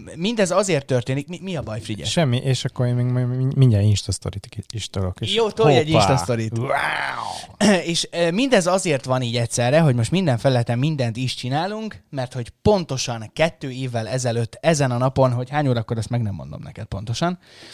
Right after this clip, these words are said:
Speaker 1: jelent
Speaker 3: Én
Speaker 1: meg
Speaker 3: nem
Speaker 1: az
Speaker 3: tudom.
Speaker 1: Őrültek első évadának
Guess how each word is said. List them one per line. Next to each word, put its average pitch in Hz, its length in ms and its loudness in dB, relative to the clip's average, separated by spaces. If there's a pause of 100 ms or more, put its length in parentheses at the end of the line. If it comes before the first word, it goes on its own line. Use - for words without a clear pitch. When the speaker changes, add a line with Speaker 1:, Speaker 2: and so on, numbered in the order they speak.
(220)
Speaker 1:
jelent 135 340 2
Speaker 3:
Én 120 60 -6
Speaker 1:
meg 139 300 0 (220)
Speaker 3:
nem 78 160 -16 (100)
Speaker 1:
az 131 120 -6
Speaker 3:
tudom. 202 140 -4
Speaker 1:
Őrültek 143 640 2
első 175 360 4
évadának 113 580 -6